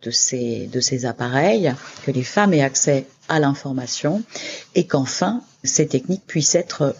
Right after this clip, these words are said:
remboursées, bien sûr. Il est bien moins onéreux de rembourser trois séances de laser, puis une séance, une séance par an, que de prendre en charge une femme, euh, pendant dix ans avec des cystites à répétition,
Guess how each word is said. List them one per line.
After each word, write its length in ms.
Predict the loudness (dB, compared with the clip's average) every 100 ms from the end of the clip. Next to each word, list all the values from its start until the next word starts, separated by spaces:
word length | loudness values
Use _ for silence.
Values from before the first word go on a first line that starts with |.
| -6
remboursées, 800 | 0 2 4 2 -2 -2 -2 -2 -6
bien 200 | 0 0
sûr. 260 | 0 -4 -6 -10 -20 -16 -6
Il 100 | -2
est 60 |
bien 260 | 2 4 4
moins 360 | 4 4 2 2
onéreux 460 | 2 2 0 -2 -8 0
de 80 | 2
rembourser 560 | 2 0 -2 -4 -4
trois 340 | -4 -2 0 2
séances 480 | 2 2 2 0 -4
de 100 | -4
laser, 520 | -2 0 0 -2 -12 -2
puis 180 | 2
une 160 | 4 4
séance, 420 | 4 2 0 -4 0
une 160 | 0
séance 380 | 0 -2 -4 -6
par 260 | -6 -4 -2
an, 160 | -2 -6 -14 -16 -8
que 100 | -2
de 80 | -2
prendre 320 | 2 4 4
en 80 | 4
charge 360 | 4 4 2 0
une 120 | -2
femme, 420 | 0 0 0 -4 -10 -18 -16 -12 -2
euh, 100 | 0
pendant 360 | 4 2 4 2
dix 280 | 2 2 2
ans 240 | 2 -2 -8 -4
avec 180 | 0 0
des 120 | 0
cystites 460 | 0 0 -2 -2 2
à 60 |
répétition, 720 | 2 2 -2 -4 -2 0 0